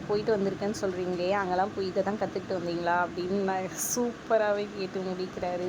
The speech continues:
சேது. அடுத்ததா வந்துட்டு, "ஆமா, கனி,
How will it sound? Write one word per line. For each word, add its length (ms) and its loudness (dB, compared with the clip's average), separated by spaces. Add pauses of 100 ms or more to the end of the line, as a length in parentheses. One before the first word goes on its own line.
சேது. 440 -2 (540)
அடுத்ததா 460 2
வந்துட்டு, 380 0 (1040)
"ஆமா, 280 -2 (600)
கனி, 240 4